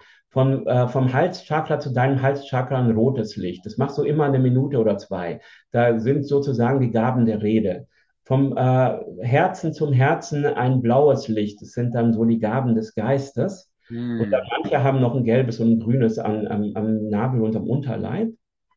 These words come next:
Speaker 1: Und, äh, das, das lässt du gewissermaßen als Segen immer in dich eintreten.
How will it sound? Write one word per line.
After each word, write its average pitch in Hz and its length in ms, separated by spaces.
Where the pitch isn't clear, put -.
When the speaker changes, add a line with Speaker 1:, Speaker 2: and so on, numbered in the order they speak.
Speaker 1:
Und, 139 440
äh, 123 320
das, 127 320
das 135 180
lässt 147 260
du 151 60
gewissermaßen 139 640
als 113 160
Segen 131 340
immer 131 220
in 117 140
dich 113 240
eintreten. 139 800